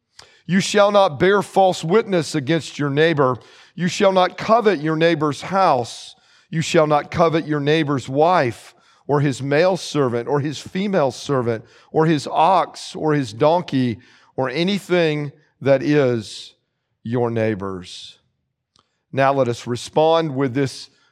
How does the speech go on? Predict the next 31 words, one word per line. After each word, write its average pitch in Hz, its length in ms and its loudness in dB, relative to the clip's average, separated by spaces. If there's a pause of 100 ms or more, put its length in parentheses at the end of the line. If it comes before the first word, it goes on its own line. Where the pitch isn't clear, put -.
question 170 420 0
from 139 160 -6
the 139 80 -2
New 147 140 -2
City 135 300 -4
Cate-, 143 500 -2
Catechism 147 600 0
around 131 340 0
the 117 60 -4
ninth 123 520 -2 (320)
and 120 160 -6
tenth 131 320 -4
commandments. 117 880 -4 (340)
What 202 200 0
does 190 160 -4
God 202 320 2
require 165 800 0 (280)
in 160 140 0
the 147 80 2
ninth 127 520 0
and 131 160 -8
tenth 127 320 -6
commandments? 107 960 -6 (540)
Ninth, 165 640 0 (240)
that 147 200 4
we 147 140 0
do 160 160 0
not 160 340 2
lie 160 560 2
or 151 220 -4
deceive, 175 840 -4